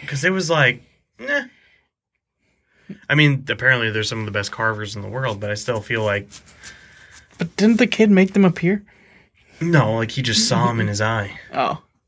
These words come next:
Speaker 1: 'Cause he's a seer.
Speaker 2: Gotcha.
Speaker 1: He's a class three seer.
Speaker 2: <laughs> You also noticed, um, the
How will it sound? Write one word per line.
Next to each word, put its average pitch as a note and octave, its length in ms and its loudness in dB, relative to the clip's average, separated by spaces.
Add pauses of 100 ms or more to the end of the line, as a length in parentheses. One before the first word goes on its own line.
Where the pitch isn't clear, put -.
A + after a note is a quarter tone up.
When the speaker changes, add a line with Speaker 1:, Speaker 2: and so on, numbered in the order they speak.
(440)
Speaker 1:
'Cause - 180 -6
he's A2 240 -4
a G2+ 100 -6
seer. - 640 -6 (300)
Speaker 2:
Gotcha. G#2+ 560 -2
Speaker 1:
He's C3 160 4
a C3 40 2
class A#2 320 2
three G2 140 -6
seer. F2+ 400 -4 (420)
Speaker 2:
<laughs> E3+ 100 2 (1400)
You F3 100 6
also F#3+ 220 4
noticed, E3+ 560 4 (160)
um, C#3+ 800 -2 (1800)
the A#2 640 0